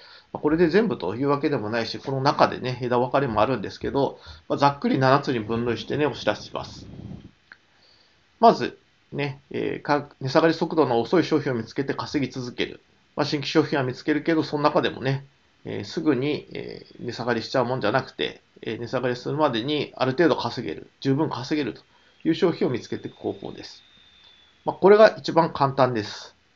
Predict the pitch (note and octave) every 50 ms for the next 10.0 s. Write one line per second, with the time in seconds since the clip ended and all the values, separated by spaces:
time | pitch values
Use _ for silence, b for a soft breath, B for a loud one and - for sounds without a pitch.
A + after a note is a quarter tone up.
0 | _ - B2 B2+ B2+ - _ _ _ _ _ _ - D3+ D#3+ D#3 - - F#3 F3+
1 | F3 F3 F#3+ F3+ F3+ D#3 C3 A2+ G2+ B2 A#2+ - - - - - D#3+ D3+ D#3+ E3
2 | D#3+ - - - C#3 C#3 C#3 C3+ D3 D3 D3 C#3+ C#3+ D3 D3 C#3 C#3 C#3+ D3+ D3
3 | C#3 D#3+ D3+ C3+ B2 C3+ C3+ C3+ C#3 C#3+ C#3 C3 C#3+ D#3 D3 - - C3 B2 A#2+
4 | A#2 - - D#3 F3+ E3 B2 A#2+ A#2+ A#2+ - - - - - - - - - _
5 | _ _ _ _ _ _ _ _ _ _ _ _ _ _ _ - _ _ _ _
6 | _ _ _ _ _ - D3+ D#3 B2+ F#2 C#2+ - - _ - - - - E3 E3+
7 | D#3+ F#3 F3 F3 F3+ E3+ E3 C#3+ D#3+ D#3+ D#3+ E3 D#3+ C3+ - - - F3+ F#3 -
8 | - - - C#3+ C#3 - C3+ - - - - - B2 A#2 - - C#3 D#3+ C#3+ -
9 | - - - - C#3+ C#3 C#3 A2+ A#2 A2+ G#2 F#2 - - - - - - -